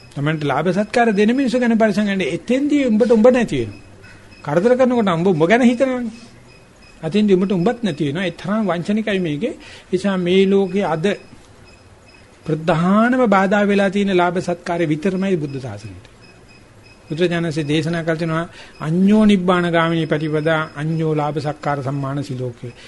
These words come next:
නිවන් යන මාර්ගයේ සම්පූර්ණ අන්‍ය එකක්, ලාභ සත්කාර මාර්ගයේ සම්පූර්ණ අන්‍ය එකක්. උට අහුවෙලා, ලැබිලා, අහුවෙච්ච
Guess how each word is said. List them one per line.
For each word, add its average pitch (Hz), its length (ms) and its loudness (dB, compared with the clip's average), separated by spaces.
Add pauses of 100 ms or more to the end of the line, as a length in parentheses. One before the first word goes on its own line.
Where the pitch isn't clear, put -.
(120)
නිවන් 185 340 0
යන 185 140 2
මාර්ගයේ 175 360 2
සම්පූර්ණ 226 680 4
අන්‍ය 165 300 2
එකක්, 156 320 -2 (320)
ලාභ 160 240 -2
සත්කාර 165 420 -2
මාර්ගයේ 156 340 -4
සම්පූර්ණ 196 560 0
අන්‍ය 156 300 2
එකක්. 156 140 0 (400)
උට 170 160 -8
අහුවෙලා, 214 680 2 (720)
ලැබිලා, 208 580 0 (320)
අහුවෙච්ච 220 440 2